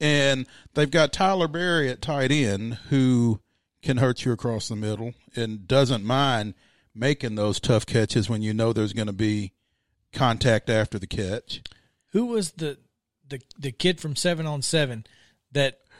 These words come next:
Speaker 2: made
Speaker 1: The
Speaker 2: every big play?
Speaker 1: Every big play, and I do not remember
Speaker 2: I can't
Speaker 1: his
Speaker 2: think of his
Speaker 1: name,
Speaker 2: name.
Speaker 1: but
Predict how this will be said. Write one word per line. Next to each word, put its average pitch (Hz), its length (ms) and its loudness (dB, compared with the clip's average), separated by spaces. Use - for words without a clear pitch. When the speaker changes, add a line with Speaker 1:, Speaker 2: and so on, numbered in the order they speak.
Speaker 2:
made 156 200 0
Speaker 1:
The 147 120 -4
Speaker 2:
every 160 220 4
big 127 240 -4
play? 160 120 2
Speaker 1:
Every 160 420 6
big 120 420 2
play, 120 480 4
and 117 180 2
I 120 80 2
do 120 160 0
not 123 320 0
remember 117 420 0
Speaker 2:
I - 40 4
can't 110 80 4
Speaker 1:
his 120 240 6
Speaker 2:
think 120 100 6
of 120 80 6
his 123 120 6
Speaker 1:
name, 123 100 4
Speaker 2:
name. 110 80 -2
Speaker 1:
but 113 160 6